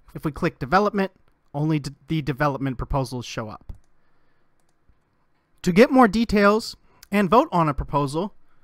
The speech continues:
click the details button. Here you will see the category of the proposal, the number of milestones, the voting period, the status,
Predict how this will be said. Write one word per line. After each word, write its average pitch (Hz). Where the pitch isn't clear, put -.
click -
the 170
details 185
button. 175
Here 233
you 208
will 185
see 180
the 170
category 185
of 165
the 165
proposal, 147
the -
number 196
of 254
milestones, 185
the 139
voting 170
period, 185
the 131
status, 165